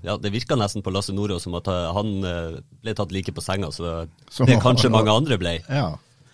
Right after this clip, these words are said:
Speaker 1: Eh, men det som er siste nytt, eh, som Kjetil Knutsen sier, er jo at det ikke kommer til å bli noen utlånsavtale, hverken ene eller andre veien, eh,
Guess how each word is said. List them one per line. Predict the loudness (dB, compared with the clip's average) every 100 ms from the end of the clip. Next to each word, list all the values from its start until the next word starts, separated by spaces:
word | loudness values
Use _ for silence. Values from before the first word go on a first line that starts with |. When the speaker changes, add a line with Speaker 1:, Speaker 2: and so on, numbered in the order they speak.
| _ 2
Speaker 1:
Eh, | 6 6 4 -2 -10 -4
men | 2 2 6
det | 4 6
som | 4 4
er | 4
siste | 4 0 4
nytt, | 4 4 0 -4
eh, | 2 2
som | 2 2 2 0
Kjetil | 0 -2 -2 0
Knutsen | -2 -2 -4 -4
sier, | -2 0 0 0
er | 0 2
jo | 2 0
at | -2 -4
det | -6 -4
ikke | -8 -8 -2 0
kommer | 2 0
til | 0 -2
å |
bli | 0
noen | -2 -2
utlånsavtale, | -4 -4 -4 -4 -2 -4 0 0 2 0
hverken | -2 -2 -6 -2
ene | 0 0 0
eller | 0 0 -2
andre | 0 0 2
veien, | 2 0 -2 -6
eh, | -6 -6